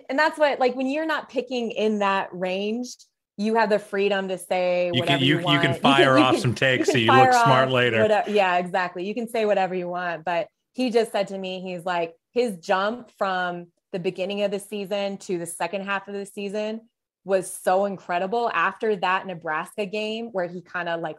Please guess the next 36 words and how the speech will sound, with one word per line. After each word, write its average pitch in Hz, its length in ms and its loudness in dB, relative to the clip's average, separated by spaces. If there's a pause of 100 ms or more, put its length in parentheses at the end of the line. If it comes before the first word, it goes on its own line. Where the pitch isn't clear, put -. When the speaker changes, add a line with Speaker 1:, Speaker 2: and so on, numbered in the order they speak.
(200)
Speaker 1:
went 175 280 -4
off, 180 380 -6 (540)
he, 254 300 -2
he, 247 180 -6
he 320 220 2
even 294 160 2
said, 302 240 -2
he, 240 140 -6
he 240 180 -6
told 285 260 0
me, 185 140 -6
he 190 100 -6
said, 190 240 0 (260)
"I 226 120 6
didn't 247 180 2
want 208 240 -2
that 196 220 0
to 214 80 -8
be 190 380 -6
just 175 200 -8
a 185 80 -2
one-off 170 540 -4
game. 160 300 -12
Like, 165 260 -8 (260)
I 190 160 6
wanted 196 300 0
to 185 80 -4
show 180 500 0
N 185 180 -4
B 175 180 -6
A 175 120 -2
scouts 170 400 -4
and 180 100 -10
everybody 170 460 -4
else 165 380 -4
that, 160 260 -2